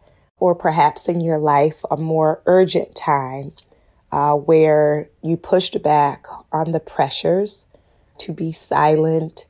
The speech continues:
to be confined, to be a puppet, or to be a token,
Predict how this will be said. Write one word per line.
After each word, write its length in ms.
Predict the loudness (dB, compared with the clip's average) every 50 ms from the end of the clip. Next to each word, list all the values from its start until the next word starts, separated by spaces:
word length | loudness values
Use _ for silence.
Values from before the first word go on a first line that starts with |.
| _ _ _ _ _ _ -12
to 140 | -8 -8 -6
be 240 | -2 -2 -2 -2 -2
confined, 1160 | -4 -8 -10 -8 -8 -6 -2 -2 0 0 0 0 -2 -2 -2 -4 -4 -4 -4 -4 -4 -4 -6 _ _ _ _ _ _ _ -12
to 180 | -8 -6 -6
be 580 | -4 -2 0 0 0 0 -2 -2 -2 -4 -4 -4 -4 -4
a 120 | -4 -4
puppet, 680 | -4 -2 -2 -2 0 2 0 0 0 0 -4 -10 -20 -20 -20 -20 -16 -10
or 200 | -6 -6 -6 -6
to 140 | -8 -12 -14
be 400 | -8 -4 -2 0 0 0 -2 -2 -4
a 80 | -6
token, 720 | -4 -2 0 2 2 2 0 0 2 2 2 2 0 -4